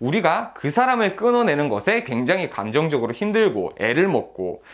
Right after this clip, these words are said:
쉽게 끊어내버리지 못하는 그런 경우들이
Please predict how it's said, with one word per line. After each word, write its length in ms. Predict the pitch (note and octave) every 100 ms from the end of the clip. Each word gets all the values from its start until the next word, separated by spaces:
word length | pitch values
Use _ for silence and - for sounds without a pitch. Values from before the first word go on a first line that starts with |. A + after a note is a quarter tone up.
| -
쉽게 400 | - C4 - C4+
끊어내버리지 640 | B3+ C4 B3 G3+ F3+ E3 D#3+
못하는 640 | A2+ F#2+ - F#3+ A2+ F#3 - - -
그런 360 | - B2+ G3+ B3+
경우들이 600 | B3 A3+ D3+ E3+ C4 C4+